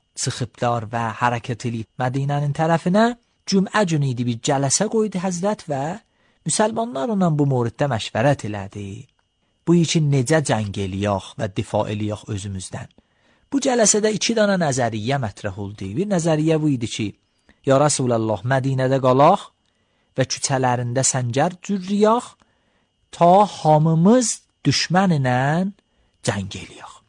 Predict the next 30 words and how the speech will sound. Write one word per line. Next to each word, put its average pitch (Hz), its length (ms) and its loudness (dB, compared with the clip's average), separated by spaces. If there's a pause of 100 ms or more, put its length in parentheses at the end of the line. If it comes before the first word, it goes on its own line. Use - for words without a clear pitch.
(420)
İkinci 247 380 -4
nəzəriyyə 170 420 4
də 147 160 2
bu 160 80 2
idi 180 220 0
ki, 180 180 0 (400)
xeyr, 165 320 4
ya 147 200 6
Rasulallah, 139 600 2 (880)
əgər 160 300 2
məsləhət 139 480 0
bilsiz 135 380 -2
Mədinədən 127 580 -2
xaric 143 380 0
olaq 180 420 2
və 160 200 -4 (680)
eşikdə 104 580 -2
dav 85 260 -6
eləyək. 82 340 -14 (560)
İkinci 240 560 -2
nəzəriyyə 202 600 0
ki, 208 160 -6
Mədinədən 196 640 0
xaric 185 440 2
olaq 180 300 2
və - 100 -10
eşikdə 180 540 -4
cəng 175 320 0
eləyək. 160 680 2 (320)
Xub, 170 180 0